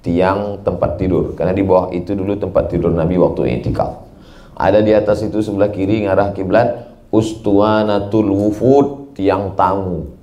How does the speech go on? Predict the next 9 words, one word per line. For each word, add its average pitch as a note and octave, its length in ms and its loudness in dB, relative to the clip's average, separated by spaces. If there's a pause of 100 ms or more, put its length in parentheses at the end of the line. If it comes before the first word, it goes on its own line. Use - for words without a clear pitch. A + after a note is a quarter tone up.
(480)
Karena F2 320 0
di F#2+ 80 2
bawah F2+ 480 2
tiang D#2+ 240 -2
itu D#2+ 160 -8
dulu F2 240 -2
Nabi D#2 320 -2
duduk F2 320 2
menerima F2 480 0